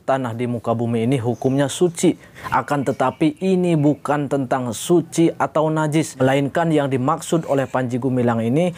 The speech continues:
suci bisa dipakai untuk melaksanakan ibadah haji dan umroh. Padahal sudah kita ketahui bersama bahwasanya lempar jumroh itu hanya ada di Mina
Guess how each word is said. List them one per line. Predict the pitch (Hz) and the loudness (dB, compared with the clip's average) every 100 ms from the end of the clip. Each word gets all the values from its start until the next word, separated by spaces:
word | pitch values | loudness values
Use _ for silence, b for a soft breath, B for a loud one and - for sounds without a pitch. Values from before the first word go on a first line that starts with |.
| B B | B B
suci | - 180 185 170 - 190 165 | -2 2 2 2 0 2 2
bisa | 151 160 - 160 147 | 2 2 0 -2 0
dipakai | 147 - 143 147 - 160 151 - | -2 -2 -2 -2 -2 0 0 0
untuk | 175 160 156 143 | 0 0 -2 -2
melaksanakan | 139 131 120 131 123 135 - 143 131 - 135 | 0 0 -2 -4 -2 -2 -2 -4 -4 -6 -4
ibadah | 117 117 113 | 0 0 0
haji | 104 - 120 107 117 - | -2 -2 -4 -2 -4 -2
dan | 123 110 - | -2 -2 -2
umroh. | 117 107 101 92 - - - - B B B | -2 0 0 -2 -8 -20 -20 -20 B B B
Padahal | 123 135 156 | -2 0 0
sudah | 175 156 147 | 0 -2 -2
kita | 156 156 | -2 -2
ketahui | 135 139 147 156 151 | -4 -2 -2 0 0
bersama | 147 - 160 160 151 | -2 0 0 2 2
bahwasanya | 135 131 131 123 147 147 143 127 | 2 2 2 0 -2 0 0 0
lempar | 139 127 131 120 | 0 0 0 0
jumroh | 123 139 131 127 | 0 2 2 0
itu | 110 - 139 | -2 -2 -2
hanya | 123 135 127 - | -2 -2 -4 -2
ada | 123 135 139 | -2 0 2
di | 139 139 | 2 2
Mina | 147 190 190 | 4 4 2